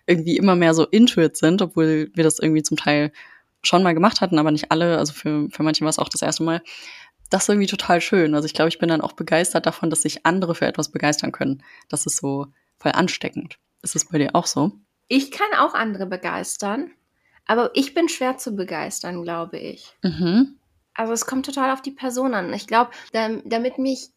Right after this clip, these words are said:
Speaker 2: jemand begeistern kann, muss ich tatsächlich Vertrauen in die Person haben.
Speaker 1: Auch in so einem kleinen Moment, nicht? Also wenn du
Speaker 2: Mhm.
Speaker 1: merkst, jemand ist total begeistert von etwas, dass das dann so überspringt?
Speaker 2: Nee.
Speaker 1: Find ich total spannend.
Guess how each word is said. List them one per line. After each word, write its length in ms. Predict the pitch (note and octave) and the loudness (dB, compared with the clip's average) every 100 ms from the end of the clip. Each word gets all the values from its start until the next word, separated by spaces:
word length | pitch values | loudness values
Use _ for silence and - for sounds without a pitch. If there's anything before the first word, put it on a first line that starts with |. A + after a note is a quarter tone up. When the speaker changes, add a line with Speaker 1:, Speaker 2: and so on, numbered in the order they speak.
| _ - | _ -6
Speaker 2:
jemand 380 | A3+ A#3 A#3+ A#3 | -2 -2 -2 -4
begeistern 640 | A3+ G#3 A3+ - C#4 C#4 | -2 -2 -2 -4 -4 -4
kann, 280 | C#4 C#4 C4+ | -2 -2 -2
muss 240 | B3 A#3+ | -4 -8
ich 140 | A3+ - | -10 -10
tatsächlich 640 | A#3 A#3 A3+ A3+ A#3 - | -10 -6 -8 -6 -10 -10
Vertrauen 640 | - A3 - - G#3+ A#3 A3+ | -10 -10 -10 -4 -2 0 -2
in 120 | G#3 | -4
die 100 | G3+ | -6
Person 580 | - G#3 F#3+ G3+ G3+ G3 _ - | -6 -6 -4 -4 -6 -8 _ -8
haben. 600 | F#3+ G3+ G3+ E3+ - F#3+ - - | -2 0 0 -4 -8 -12 -18 -2
Speaker 1:
Auch 200 | - B3 | 2 6
in 80 | C#4 | 6
so 80 | B3+ | 6
einem 180 | A#3 | 4
kleinen 220 | A3 G#3+ G#3 | 4 2 2
Moment, 480 | F#3+ F#3 F#3 - | 2 0 -2 -4
nicht? 300 | E3 G3+ - - | -4 -4 -4 -4
Also 180 | F3 E3+ | -2 0
wenn 100 | F3 | 2
du 60 | |
Speaker 2:
Mhm. 40 | F3+ | 2
Speaker 1:
merkst, 280 | F3+ - | 0 0
jemand 240 | F#3 F#3 E3+ | -2 -2 -2
ist 120 | F#3 | -2
total 320 | G#3 - - | -2 -2 -2
begeistert 420 | F#3+ E3+ F3+ - | 0 0 0 0
von 200 | - E3 | -2 -2
etwas, 380 | F3+ - G3 A#3 | -2 -2 -2 -4
dass 180 | - - | -6 -6
das 160 | - - | -8 -2
dann 200 | E3 E3 | -2 0
so 100 | E3+ | 0
überspringt? 760 | F3+ E3 E3 - - E3 A3 - - | 0 0 -2 -4 -2 -2 -4 -8 -10
Speaker 2:
Nee. 260 | A#3 A3 - _ - _ | -10 -10 -14 _ -20 _
Speaker 1:
Find 220 | - G3+ | -2 0
ich 80 | G3 | 0
total 380 | - - - G3 | -2 -6 -2 -2
spannend. 380 | - G3+ F#3 | -2 -4 -4